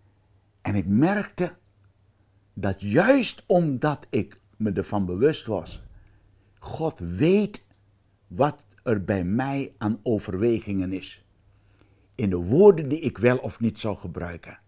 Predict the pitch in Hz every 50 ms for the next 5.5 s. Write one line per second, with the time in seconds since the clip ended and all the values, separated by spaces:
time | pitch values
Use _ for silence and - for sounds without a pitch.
0 | _ _ _ _ _ _ _ _ _ _ _ _ _ _ _ _ _ _ _ _
1 | - - 95 92 - 143 180 202 208 196 127 143 151 151 - - - 120 120 110
2 | 104 98 - 98 90 78 - - 92 80 78 98 120 113 104 - - - 85 80
3 | - - - - _ _ _ _ _ _ _ _ _ _ _ _ _ _ _ _
4 | _ _ _ _ _ _ _ - - 110 123 117 - 87 98 87 80 - - -
5 | - - - - 170 180 185 175 120